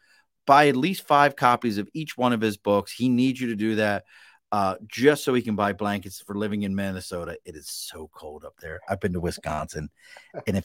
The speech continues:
Wisconsin was cold and Minnesota's like, "Y'all are weak," like, <laughs> you can't even. So, but, and don't log off on, on me, David.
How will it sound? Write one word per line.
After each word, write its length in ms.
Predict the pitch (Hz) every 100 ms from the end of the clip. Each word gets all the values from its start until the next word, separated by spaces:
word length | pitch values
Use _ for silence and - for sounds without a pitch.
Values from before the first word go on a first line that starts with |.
| -
Wisconsin 540 | 101 - 92 90 85
was 100 | 85
cold 360 | 76 90 85 80 -
and 260 | 95 90 92
Minnesota's 540 | 90 85 90 82 71
like, 240 | 71 71 _ _
"Y'all 300 | 98 92 87
are 60 | 80
weak," 420 | 82 87 76 - _ 95
like, 180 | 90 - _ _
<laughs> 340 | - _ - -
you 340 | 127 123 98
can't 260 | - 95 80
even. 280 | 73 69 - _ - - -
So, 300 | - 98 82 - - _ _
but, 240 | 131 104 - _ 120
and 100 | 101
don't 220 | 151 151
log 260 | 143 135
off 280 | 123 127 -
on, 200 | 120 120 -
on 180 | 120 113
me, 100 | 98
David. 400 | 107 104 101